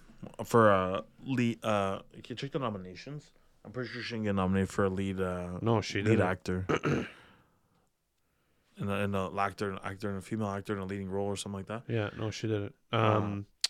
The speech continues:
Speaker 1: but yeah, the,
Speaker 2: but
Speaker 1: the, the film slap.
Speaker 2: Yeah.
Speaker 1: The first, apparently, Killers of the Flower Moon was great. I gotta watch it. That,
Speaker 2: I gotta
Speaker 1: that's been
Speaker 2: watch
Speaker 1: on
Speaker 2: it.
Speaker 1: my
Speaker 2: No,
Speaker 1: bucket
Speaker 2: no,
Speaker 1: list for
Speaker 2: yeah.
Speaker 1: time.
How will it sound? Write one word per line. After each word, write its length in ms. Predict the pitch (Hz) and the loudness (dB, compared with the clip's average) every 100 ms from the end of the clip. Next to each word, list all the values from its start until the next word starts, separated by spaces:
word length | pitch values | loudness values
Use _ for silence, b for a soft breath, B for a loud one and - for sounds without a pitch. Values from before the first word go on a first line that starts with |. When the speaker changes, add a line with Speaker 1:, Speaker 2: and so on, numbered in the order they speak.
| b b b b b - | b b b b b -4
Speaker 1:
but 120 | 120 | 2
yeah, 120 | 123 | 4
the, 80 | 117 | 6
Speaker 2:
but 140 | 127 123 | 4 2
Speaker 1:
the, 80 | 117 | -4
the 100 | 113 | 0
film 260 | 139 147 | 2 4
slap. 460 | 131 - 92 104 - - - - | 2 0 0 0 -2 -18 -20 -4
Speaker 2:
Yeah. 280 | 120 101 107 - - - | 2 4 4 0 -10 -2
Speaker 1:
The 260 | 120 110 104 | 4 6 6
first, 480 | - 117 110 - - | 6 6 8 4 2
apparently, 560 | - 107 110 110 107 - - | 6 6 6 4 2 0 0
Killers 240 | 123 117 | 4 6
of 100 | 101 | 6
the 40 | 92 | 6
Flower 160 | 98 | 6
Moon 160 | 92 95 | 6 4
was 120 | 90 | 4
great. 400 | - 95 90 87 - _ - | 2 2 2 0 -4 _ -6
I 60 | 95 | -2
gotta 120 | 92 | 2
watch 320 | 90 90 - | 4 4 2
it. 60 | - | 2
That, 60 | 101 | 4
Speaker 2:
I 20 | 113 | 8
gotta 60 | |
Speaker 1:
that's 160 | 107 104 | 8 8
been 100 | 104 | 8
Speaker 2:
watch 60 | 98 | 6
Speaker 1:
on 20 | |
Speaker 2:
it. 40 | 95 | 6
Speaker 1:
my 0 | |
Speaker 2:
No, 40 | |
Speaker 1:
bucket 180 | 95 95 | 4 4
Speaker 2:
no, 40 | 98 | 4
Speaker 1:
list 140 | 101 | 4
for 60 | 101 | 2
Speaker 2:
yeah. 60 | |
Speaker 1:
time. 300 | 92 95 90 | 2 2 0